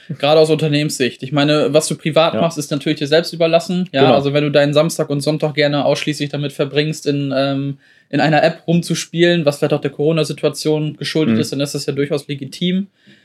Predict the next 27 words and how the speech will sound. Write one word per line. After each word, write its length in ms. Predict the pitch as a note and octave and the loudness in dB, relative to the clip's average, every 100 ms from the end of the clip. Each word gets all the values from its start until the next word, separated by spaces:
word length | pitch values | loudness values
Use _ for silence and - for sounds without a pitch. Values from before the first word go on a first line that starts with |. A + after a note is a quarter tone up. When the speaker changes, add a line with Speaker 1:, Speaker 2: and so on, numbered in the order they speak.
| _ | _
Speaker 1:
Nur, 280 | D3+ D3+ D3+ | 0 4 6
ähm, 240 | D3 D3 C#3+ | 6 4 2
gerade, 260 | D3+ E3+ | 4 4
dass 120 | D3+ | 2
viele 220 | - D#3+ D#3 | 2 2 2
Marketer 420 | D3 F3 F#3 D#3+ | 2 0 0 2
halt 140 | D3 | 2
direkt 240 | D3 D3+ C#3+ | 2 2 0
auch 100 | C#3 | -2
gesagt 300 | C#3+ D3 D3+ | -2 -2 -2
haben, 140 | C#3+ | -2
wir 40 | |
müssen 200 | C#3+ C3+ | -4 -4
mit 80 | C#3+ | -4
unserem 260 | C#3+ C#3+ C#3+ | -4 -4 -4
Unternehmen 440 | C#3 C#3+ C#3+ D#3+ | -4 -4 -2 0
da 120 | C#3 | 2
aktiv 420 | B2+ - - C#3+ C3+ | 0 -2 -6 -4 2
werden 240 | C3 C#3+ | 2 2
und 100 | D3 | 0
sehen, 160 | C#3 C#3+ | -2 -2
dass 100 | C3+ | -2
sie 60 | C#3 | 0
da 80 | |
ordentlich 280 | C3 C3+ C3+ | 0 0 -4
Reichweite 440 | C3 C#3 C3+ C3 A#2+ | -2 0 0 0 -2
aufbauen. 600 | A#2+ - A#2+ B2+ D3+ | -2 -2 0 0 -2